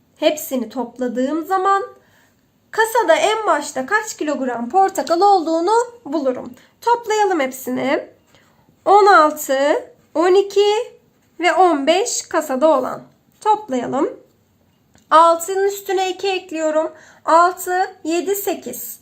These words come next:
Sekizin üstüne beş ekliyorum. Sekiz,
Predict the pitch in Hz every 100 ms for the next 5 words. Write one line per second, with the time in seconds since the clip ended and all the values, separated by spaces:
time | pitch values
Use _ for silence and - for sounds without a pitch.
0 | _ _ _ _ - 269 302 311 440 440
1 | - 403 392 403 415 - 262 269 302 381
2 | 370 370 370 381 381 392 523 - _ -
3 | 294 277 330 415 508